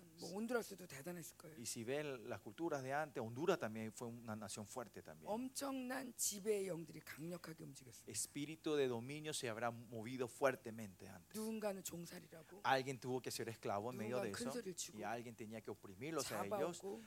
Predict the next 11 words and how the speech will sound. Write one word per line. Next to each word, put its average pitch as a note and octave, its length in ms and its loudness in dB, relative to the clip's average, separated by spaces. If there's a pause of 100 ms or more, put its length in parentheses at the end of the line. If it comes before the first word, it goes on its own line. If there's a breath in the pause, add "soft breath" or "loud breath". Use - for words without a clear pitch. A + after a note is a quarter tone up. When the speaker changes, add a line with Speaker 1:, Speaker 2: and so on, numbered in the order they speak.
Speaker 2:
a G#2 120 -4
cazarlos C#3 720 4
a A#2 160 6
Speaker 1:
죽이고, B2 180 4
Speaker 2:
ellos, B2+ 220 -4
matarlos D3 680 6
a A2 80 6
Speaker 1:
멋지게 A#2 280 -2
Speaker 2:
ellos, - 260 0
Speaker 1:
하고, G2+ 200 -2 (240)
Speaker 2:
y, A#2+ 120 -6